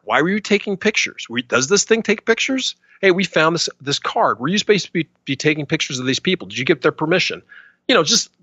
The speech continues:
they're inquisitive and they're always fishing.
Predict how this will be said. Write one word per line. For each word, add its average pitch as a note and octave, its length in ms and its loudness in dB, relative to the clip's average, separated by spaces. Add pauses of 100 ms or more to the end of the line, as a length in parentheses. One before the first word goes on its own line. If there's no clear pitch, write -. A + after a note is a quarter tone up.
(260)
they're E3+ 120 4
inquisitive C3+ 800 0
and B2+ 200 -2
they're B2+ 140 -2
always D3 240 2
fishing. - 380 -4